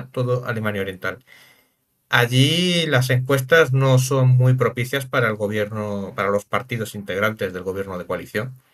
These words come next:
En particular, los verdes y los liberales son los que peores pronósticos tienen,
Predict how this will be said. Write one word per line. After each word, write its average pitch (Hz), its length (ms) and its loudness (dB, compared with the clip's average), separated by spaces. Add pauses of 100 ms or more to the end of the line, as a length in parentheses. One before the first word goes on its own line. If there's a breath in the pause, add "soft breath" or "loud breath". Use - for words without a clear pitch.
(600 soft breath)
En 107 220 -4
particular, 110 640 0
los 104 240 0
verdes 110 340 0
y 117 40 -2
los 107 160 -2
liberales 104 640 -2
son 107 380 -4
los 104 160 -4
que 113 120 -4
peores 101 760 0
pronósticos 107 720 -6
tienen, 117 360 -6